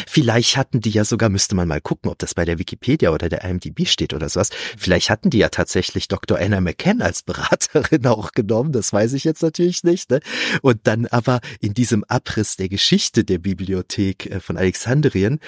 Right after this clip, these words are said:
das ist ja ein ganz anderer Themenbereich, dass sie da dann halt, ähm, ja, nicht ganz, es nicht so ganz genau genommen haben. Vielleicht.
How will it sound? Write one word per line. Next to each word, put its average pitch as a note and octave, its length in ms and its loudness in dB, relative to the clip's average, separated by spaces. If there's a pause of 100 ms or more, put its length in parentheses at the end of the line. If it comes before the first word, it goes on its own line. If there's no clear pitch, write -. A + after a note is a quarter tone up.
(160)
das - 160 -2
ist - 160 0
ja G2+ 60 -2
ein G#2+ 80 -2
ganz G#2 260 0
anderer G#2 340 -2
Themenbereich, B2 680 -2
dass - 160 0
sie F#2 80 0
da E2+ 220 -6
dann G2 240 -2
halt, F#2+ 340 -2
ähm, F2 300 -4 (400)
ja, F#2 420 -2
nicht - 220 -4
ganz, F#2+ 200 0
es - 220 -2
nicht G#2+ 160 2
so A2 80 2
ganz G2 320 0
genau D2 320 0
genommen D2 480 -10
haben. C#2 320 -12
Vielleicht. D2 840 0